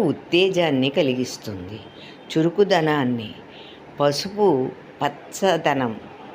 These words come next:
ఆధ్యాత్మిక జ్ఞానాన్ని కలిగిస్తుంది. నారింజ రంగు శక్తిని కలుగు చేస్తాయి. నీలిరంగు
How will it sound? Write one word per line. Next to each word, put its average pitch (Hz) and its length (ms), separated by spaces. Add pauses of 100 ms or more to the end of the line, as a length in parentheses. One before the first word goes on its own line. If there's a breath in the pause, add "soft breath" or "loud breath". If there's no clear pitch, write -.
(100)
ఆధ్యాత్మిక 165 840 (140)
జ్ఞానాన్ని 147 720
కలిగిస్తుంది. 117 840 (480 loud breath)
నారింజ 202 520
రంగు 170 440 (160)
శక్తిని 208 540
కలుగు 135 360 (100)
చేస్తాయి. 107 420 (380 loud breath)
నీలిరంగు 175 800